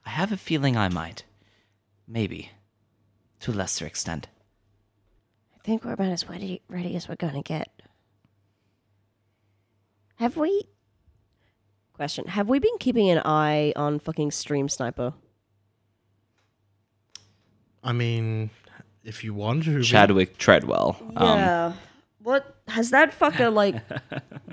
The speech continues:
Speaker 2: buggered off, or is he still just, like, chilling?
Speaker 3: He's helping set up.
Speaker 2: Cool. Just wanted to double check on
Speaker 3: Doing
Speaker 2: that.
Speaker 3: student things.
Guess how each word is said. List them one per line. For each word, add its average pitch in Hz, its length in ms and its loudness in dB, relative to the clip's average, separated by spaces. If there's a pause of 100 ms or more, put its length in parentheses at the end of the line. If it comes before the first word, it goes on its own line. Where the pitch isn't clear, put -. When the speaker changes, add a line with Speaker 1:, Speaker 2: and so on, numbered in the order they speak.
Speaker 2:
buggered 190 380 6
off, 165 280 4
or 190 120 4
is 175 80 2
he 175 100 0
still 185 280 2
just, 156 220 -2
like, 147 220 -4 (100)
chilling? 139 440 -6 (480)
Speaker 3:
He's 156 200 8
helping 185 220 10
set 143 180 4
up. 208 280 4 (260)
Speaker 2:
Cool. 190 380 2
Just 180 200 -10
wanted 175 260 -4
to 160 60 -10
double 151 260 -6
check 147 280 -8
on 147 60 -8
Speaker 3:
Doing 143 200 6
Speaker 2:
that. 143 80 2
Speaker 3:
student 151 480 4
things. 123 420 -4